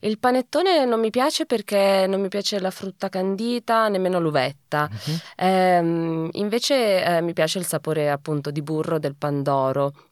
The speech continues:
Speaker 1: che normalmente però mangio a colazione e non dopo il pranzo di
Speaker 2: Mhm.
Speaker 1: Natale perché sono sempre un po' piena di
Speaker 2: Mhm.
Speaker 1: solito.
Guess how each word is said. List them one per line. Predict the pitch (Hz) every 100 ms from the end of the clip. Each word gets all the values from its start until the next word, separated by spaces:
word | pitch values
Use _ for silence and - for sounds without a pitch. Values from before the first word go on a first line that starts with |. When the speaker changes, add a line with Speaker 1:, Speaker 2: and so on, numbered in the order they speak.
| -
Speaker 1:
che | - 233 240 247
normalmente | 190 185 196 233 208 180 190 226
però | 196 180 170 185 - -
mangio | 185 175 160 165
a |
colazione | 160 165 165 - - 151 147 165 196 -
e | 247
non | 196 175
dopo | 165 160 165
il | 165
pranzo | 151 143 139 139 - 147
di |
Speaker 2:
Mhm. | 135
Speaker 1:
Natale | 147 113 127 131
perché | 139 -
sono | 127 139
sempre | 127 127 123 120
un | 123
po' | 123 123
piena | 117 117 117
di | 98
Speaker 2:
Mhm. | 101
Speaker 1:
solito. | 104 - - -